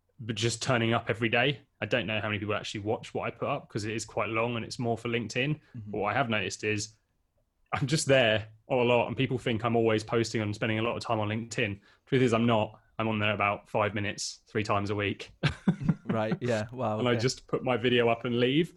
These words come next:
Speaker 1: and I might comment on some other people's stuff and so on, but that usually brings in comments. So you can use it for other plat-, platforms for awareness because our goal is to build a following and then to monetize that following in other ways from YouTube. They're kind of secondary.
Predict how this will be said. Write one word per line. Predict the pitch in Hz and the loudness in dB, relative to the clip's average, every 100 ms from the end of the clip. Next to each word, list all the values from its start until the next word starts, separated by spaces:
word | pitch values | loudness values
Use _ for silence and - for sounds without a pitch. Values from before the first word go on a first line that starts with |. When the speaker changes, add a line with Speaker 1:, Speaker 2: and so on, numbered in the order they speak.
| - - - | -20 -18 0
Speaker 1:
and | 131 | 2
I | 131 | 4
might | 139 127 - | 4 4 2
comment | 131 117 - | 0 0 -2
on | 107 | -6
some | 123 | -4
other | 110 | -4
people's | 110 107 104 | -4 -6 -6
stuff | - 113 107 | -4 -4 -4
and | 98 | -6
so | 110 104 | -4 -4
on, | 104 98 _ | -4 -10 _
but | 110 | -6
that | 90 | -4
usually | 117 110 110 107 | -2 -2 -4 -2
brings | 110 101 101 | -2 -2 -4
in | 98 95 | -6 -6
comments. | - 117 92 - | -4 -4 -4 -8
So | - 123 123 - _ _ | 0 2 0 -4 _ _
you | 127 | -6
can | 151 151 | 2 4
use | 160 139 | 4 2
it | 98 | -2
for | 123 | -4
other | 117 | -2
plat-, | 117 127 - 104 - | -2 -2 -2 -8 -8
platforms | - - - 107 104 - | -6 -6 -4 -4 -4 -6
for | - 107 | 0 2
awareness | 117 110 92 117 - - - _ _ _ _ _ 110 110 | 2 2 -2 -6 -8 -12 -16 _ _ _ _ _ -16 -6
because | 117 - 143 | -4 2 4
our | 127 120 | 4 4
goal | 113 117 110 104 | 2 4 4 2
is | - | -2
to | 110 | -2
build | 107 101 | 4 4
a | |
following | - 110 101 95 | 4 2 0 -2
and | 98 | -4
then | 98 | -6
to | 120 | -6
monetize | 104 101 95 104 92 | -4 -4 -4 -4 -4
that | 98 - | -6 -6
following | 110 101 98 | -6 -4 -4
in | 98 | -4
other | |
ways | 95 92 | -4 -6
from | - 101 | -8 -2
YouTube. | 127 - 104 101 98 - - - - _ | -2 -2 -2 -2 -4 -10 -20 -20 -20 _
They're | 104 | -6
kind | - 117 107 | -4 -4 -4
of | - | -4
secondary. | 107 - 98 - - | -4 -6 -10 -10 -10